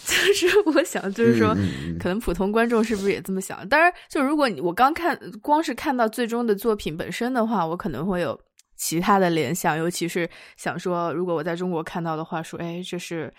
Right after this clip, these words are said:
Speaker 1: 跟这个中美关系有什么关系吗？跟艺术史有对话吗？<laughs> 你会想其他的这些东西。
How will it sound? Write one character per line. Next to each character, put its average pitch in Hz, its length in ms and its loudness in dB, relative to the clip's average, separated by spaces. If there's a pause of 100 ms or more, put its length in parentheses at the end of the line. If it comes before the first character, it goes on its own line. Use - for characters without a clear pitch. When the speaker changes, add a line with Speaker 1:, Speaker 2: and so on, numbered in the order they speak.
(400)
Speaker 1:
跟 170 440 -4
这 175 120 -6
个 151 400 -4
中 180 100 -4
美 170 100 -6
关 196 300 -2
系 226 80 -4
有 175 160 2
什 196 100 -4
么 180 120 -2
关 185 260 0
系 196 80 -2
吗？ 180 260 0
跟 202 140 -2
艺 214 80 0
术 202 160 -2
史 196 160 -2
有 202 160 2
对 220 180 4
话 262 280 2
吗？ 196 100 2
<laughs> - 0 -
你 208 100 4
会 277 160 4
想 220 220 0
其 - 160 -4
他 202 220 0
的 208 80 4
这 214 120 0
些 196 140 4
东 180 180 -2
西。 180 160 -6